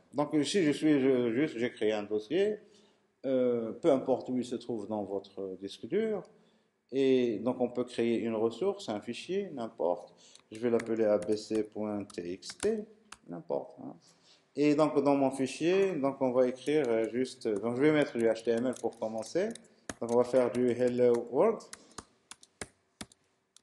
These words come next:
slash H, alors H un. C'est juste, euh, donc un,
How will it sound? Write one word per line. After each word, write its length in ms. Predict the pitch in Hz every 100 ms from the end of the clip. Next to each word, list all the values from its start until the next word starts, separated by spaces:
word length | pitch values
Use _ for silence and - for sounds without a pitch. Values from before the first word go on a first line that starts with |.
| _ _ _ _ _ _ _ -
slash 800 | - - 120 120 117 - - - _ _ - -
H, 240 | 110 113 117 -
alors 440 | 107 104 92 - _ -
H 160 | 104 -
un. 200 | 185 220 - - - - - - - -
C'est 140 | - 101
juste, 360 | 110 117 117
euh, 140 | 90 85
donc 200 | 90 87
un, 240 | 98 101